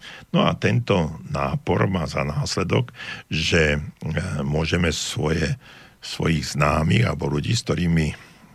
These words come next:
prichádzame do kontaktu, rozdeliť približne do troch skupín. No a teraz, eh, poďme k tej prvej skupine. A tú s-, skupinu, eh, by sme mohli nazvať skupina, ktorá sa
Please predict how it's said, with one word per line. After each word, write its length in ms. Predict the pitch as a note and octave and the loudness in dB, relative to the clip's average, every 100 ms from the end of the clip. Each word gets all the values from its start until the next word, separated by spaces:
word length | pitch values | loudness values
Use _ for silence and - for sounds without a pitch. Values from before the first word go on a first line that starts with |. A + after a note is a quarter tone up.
| - - | -14 -4
prichádzame 560 | D2+ - - - - | -2 0 2 2 0
do 80 | D2+ | -4
kontaktu, 640 | - - C#2+ - - - G2+ | -6 -4 -4 -2 -4 0 0
rozdeliť 560 | C#2+ D2 D2+ D2+ - | 2 -2 -2 -2 -4
približne 560 | - C2+ D2 C#2 D2 C#2+ | -6 -4 -2 -2 -2 -2
do 240 | C2+ C2+ - - | 0 -2 -4 -2
troch 240 | - - | 0 0
skupín. 560 | - - - G3 D#2 - - - - - F#2 | 0 0 2 2 2 -2 -10 -8 -8 0 2
No 160 | G2 | 2
a 300 | - D#2+ D2+ | 2 2 2
teraz, 480 | - F2+ F2+ E2+ - | -2 0 0 0 -2
eh, 80 | E2 D2 D2+ D2 D2+ C2+ - - | -2 -2 -4 -6 -6 -6 -8 -6
poďme 240 | D#2+ F2+ F2 | -2 -2 -2
k 160 | - | -4
tej 40 | - | -6
prvej 320 | - - B1+ | -6 -8 -6
skupine. 600 | - - A2 B2+ C3 F3+ F3 - _ _ _ _ _ _ _ _ - - - - - - D#2+ | -6 -6 -2 2 4 4 2 -6 _ _ _ _ _ _ _ _ -18 -16 -14 -16 -16 -6 -2
A 240 | C#2 C#2+ | 0 -2
tú 320 | - G#2 - | 0 2 2
s-, 160 | F2+ - | 0 -4
skupinu, 800 | - - D2+ - F#2+ G2+ G2+ G#2+ | -6 -2 -2 0 2 4 4 2
eh, 40 | - E2+ D#2+ | -2 0 2
by 100 | E2+ | 2
sme 160 | G2 F2 | 2 2
mohli 260 | D#2 F#2 C#2+ | 2 0 -2
nazvať 560 | C#2+ C#2+ F2+ F2+ - | -6 -4 -2 -2 -4
skupina, 480 | - - F#2+ F2 E2+ | -10 -8 -4 0 0
ktorá 400 | - - D2 D2 | -2 -4 -2 0
sa 480 | - - C#2 D2+ | -2 -2 -2 -2